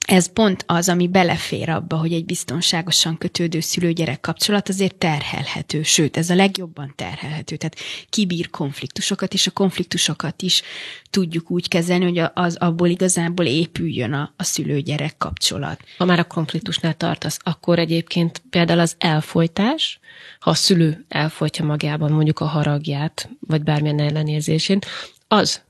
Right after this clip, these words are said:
Speaker 2: okozhat-e bármiféle törést a gyermekben, vagy a kettőjük viszonyában?
Speaker 1: Hát az elfojtást azt nem tartjuk egy jó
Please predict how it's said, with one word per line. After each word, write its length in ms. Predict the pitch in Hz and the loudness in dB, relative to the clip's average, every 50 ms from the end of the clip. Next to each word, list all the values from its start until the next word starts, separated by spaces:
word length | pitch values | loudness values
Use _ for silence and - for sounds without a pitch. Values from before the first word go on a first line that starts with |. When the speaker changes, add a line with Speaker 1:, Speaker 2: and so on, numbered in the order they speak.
| _ _ _ | _ _ _
Speaker 2:
okozhat-e 580 | - 165 - - - 147 - - 165 - - 156 | -8 -8 -4 -2 -4 -4 -2 -4 -4 -2 -2 0
bármiféle 540 | 151 156 147 - 151 147 - - - 156 156 | 0 0 0 0 -2 -2 -2 -4 -4 -4 -4
törést 500 | - - 165 165 - - 165 - - - | -4 -4 -4 -4 -2 -2 -2 -2 -2 -2
a 80 | - 190 | 0 2
gyermekben, 540 | 170 175 175 175 180 196 208 208 240 240 226 | 4 4 4 6 4 4 4 4 4 4 4
vagy 120 | 196 175 | 4 2
a 60 | 170 | 0
kettőjük 520 | - - 156 - - - 147 147 143 143 - | 0 -2 -4 -6 -4 -2 -2 0 0 -2 -2
viszonyában? 840 | - - - - - 160 - - - - 143 147 151 - - - - _ - | -4 -4 -4 -4 -4 -4 -4 -4 -4 -2 -2 -2 -2 -4 -6 -12 -14 _ -2
Speaker 1:
Hát 180 | 233 233 233 254 | 0 0 2 2
az 120 | 226 - - | 0 0 0
elfojtást 720 | 233 233 269 262 - - 226 208 - - 196 - - - | 0 0 0 0 2 2 0 2 2 2 0 0 0 0
azt 160 | 214 - - | -2 -2 0
nem 180 | - 240 233 220 | 0 0 0 0
tartjuk 480 | - - 151 151 - - - 160 - - | 0 0 -2 -2 -2 -4 -6 -6 -6 -4
egy 360 | 202 185 180 - - - 185 | -4 -4 -4 -6 -6 -4 -2
jó 300 | 190 190 190 190 180 - | 0 2 2 2 0 -2